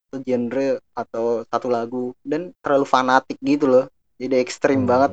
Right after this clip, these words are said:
Speaker 1: kayak artis yang nggak boleh dikritik, artis gue lebih keren dari artis lo, segala macem. Kayak,
Speaker 2: Hmm.
Speaker 1: oh, gimana menurut, menurut kalian gimana nih orang-orang yang nyebelin gini, harus diapain nih?
Speaker 2: <laughs>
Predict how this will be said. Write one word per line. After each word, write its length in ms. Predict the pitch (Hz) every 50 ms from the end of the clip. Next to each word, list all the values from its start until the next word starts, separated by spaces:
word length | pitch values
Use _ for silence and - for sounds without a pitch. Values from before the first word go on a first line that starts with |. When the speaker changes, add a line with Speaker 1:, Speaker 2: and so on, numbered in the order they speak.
| - -
Speaker 1:
kayak 160 | 127 120 113 113 113
artis 200 | - - - -
yang 120 | 131 120
nggak 160 | 117 110 110
boleh 160 | 113 110 110
dikritik, 600 | 107 113 113 - - 120 120 120 - - 120 117 -
artis 320 | - 101 - - - - -
gue 160 | 127 120 120
lebih 240 | 117 117 117 113 -
keren 280 | - - 123 117 120
dari 160 | 120 113 113
artis 320 | 110 107 110 - 127 - -
lo, 120 | 117 117
segala 240 | 123 113 110 113 113
macem. 320 | 113 120 120 - 127 123 - _ - _ _ _
Kayak, 320 | - 139 139 139 131 107
Speaker 2:
Hmm. 120 | 95 90 147
Speaker 1:
oh, 200 | 143 156 151 147 - - _ _
gimana 400 | - 143 165 156 160 180 233 233
menurut, 240 | 196 175 175 175 175 160
menurut 280 | 151 147 160 160 165 160
kalian 240 | - 170 190 247 226
gimana 240 | 165 147 143 139
nih 160 | 139 139 139 139
orang-orang 520 | 139 139 139 139 139 139 139 143 143 139
yang 40 | 143 143
nyebelin 340 | 143 143 143 139 139 143 139
gini, 200 | 135 127 135 135
harus 160 | 139 139 -
diapain 400 | - 143 139 135 147 147 151 151
nih? 160 | 139 123 127 - _ _ 135 123 - _ - - _ - - - - -
Speaker 2:
<laughs> 460 | - - - - 104 - - 107 -